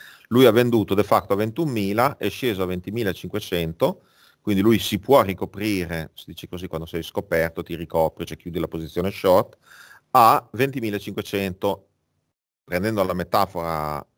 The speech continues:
Eh, eh, precedente, eh, il nostro venditore di salame ha venduto un salame a ventunomila, i-, il prezzo del salame è crollato a ventimilacinquecento, quindi da ventunomilacinquecento a ventimilacinquecento ha guadagnato cinquecento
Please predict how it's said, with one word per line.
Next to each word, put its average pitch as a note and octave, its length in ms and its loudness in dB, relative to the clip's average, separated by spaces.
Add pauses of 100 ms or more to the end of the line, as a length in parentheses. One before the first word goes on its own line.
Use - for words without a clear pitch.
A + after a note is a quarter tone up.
Eh, B1 720 -12 (800)
eh, B1 600 -18
precedente, A2 880 0 (440)
eh, E2+ 720 -2
il F2+ 100 -4
nostro G#2 640 2
venditore F#2 400 -2
di F#2+ 100 -2
salame G2 460 2
ha E2 40 -2
venduto F#2+ 300 -6
un F2 60 -6
salame F#2+ 380 0
a F2 40 -2
ventunomila, G2+ 840 -2 (600)
i-, F#2+ 260 -4
il F2 140 -8
prezzo A2 280 -4
del G2 80 -2
salame F#2+ 640 2
è G2 120 0
crollato G2 800 0
a F#2+ 400 0
ventimilacinquecento, F#2+ 1500 -4
quindi E2 200 -8
da D#2+ 60 -2
ventunomilacinquecento F2+ 1300 -4
a - 100 -8
ventimilacinquecento F2 1000 -4
ha - 20 -4
guadagnato E2 380 0
cinquecento A2 880 0